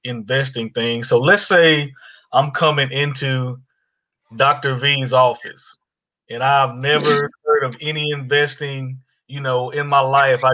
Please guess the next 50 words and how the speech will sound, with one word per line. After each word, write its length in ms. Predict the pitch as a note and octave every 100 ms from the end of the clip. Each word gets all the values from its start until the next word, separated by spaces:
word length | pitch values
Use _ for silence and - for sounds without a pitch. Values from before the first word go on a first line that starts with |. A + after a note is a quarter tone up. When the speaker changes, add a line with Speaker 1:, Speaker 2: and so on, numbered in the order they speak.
| C3
Speaker 1:
just, 400 | C3+ C3 - - _ -
I'm 120 | C3
just 220 | C3+ C3 D3
in, 160 | D#3
I'm 120 | C#3
just 160 | C#3+ C#3+
at 80 | C#3
a 60 |
point 240 | C3 D#3+ D3+
in 60 |
my 100 | C#3+
life 320 | C#3+ C#3 C#3 C3+
where 140 | C3+
I 40 | C#3
wanna 360 | C#3+ C#3+ C#3
invest 440 | C#3+ C#3+ C3+ C#3 -
some 140 | C3
money. 280 | C#3+ C#3 B2
Like, 180 | B2 A#2+
what 240 | C3+ A3+
are 80 | A3+
some 240 | - D3+
concepts, 840 | C3 E3 D#3+ D3+ C#3+ C3 A2+ - - _ _ - -
like, 220 | B2 B2+
that 140 | C3
can 100 | B2+
help 320 | A#2+ D3 C#3 A#2+ _ _ _ -
beginning 420 | C3 B2+ D#3 D3
investors? 720 | C#3 A#2+ C#3 D3 - B2 A#2+ B2+
It's 120 | -
something 300 | G3 G3 D#3+
that 200 | C3+ C3
you 260 | E3+ D#3+ C3+ -
personally 400 | D#3 D3+ C3 B2+
have 100 | A#2
used 320 | C3 D3 C3
with 160 | C#3+ C3+
your 160 | C3+
clients, 440 | B2+ C#3 C#3 C3 D3
or 80 |
just 220 | C#3+ C3+ - - - _ -
a 60 | A2+
strategy 580 | - D3 C#3+ B2+ A#2+
you 140 | A#2+ B2+
would, 140 | A#2+ A2+
you 120 | B2+
would 120 | A2+
help 180 | C3 B2
someone 460 | - A2 G#2+ G#2+ G#2+
with? 320 | G2 F2+